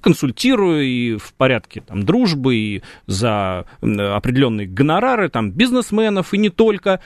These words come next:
на предмет их взаимодействия будущего, там, с иранским бизнесом, с иранской политикой и так далее. И вот с каждым годом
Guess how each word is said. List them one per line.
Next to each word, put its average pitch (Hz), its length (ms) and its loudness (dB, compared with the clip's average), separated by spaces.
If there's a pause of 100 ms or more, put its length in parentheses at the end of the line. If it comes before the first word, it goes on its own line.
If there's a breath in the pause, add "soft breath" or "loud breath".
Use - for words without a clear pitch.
(160 loud breath)
на 202 220 6
предмет 170 400 -2
их 170 80 2
взаимодействия 117 760 0
будущего, 107 580 -4
там, - 220 -12
с - 180 -10
иранским 101 400 -4
бизнесом, 151 680 0
с - 120 -10
иранской 92 360 -6
политикой 123 480 0
и - 20 -4
так 123 200 -2
далее. 196 280 0
И - 60 -10
вот 139 180 0 (220 loud breath)
с - 160 -8
каждым 104 560 2
годом 131 500 0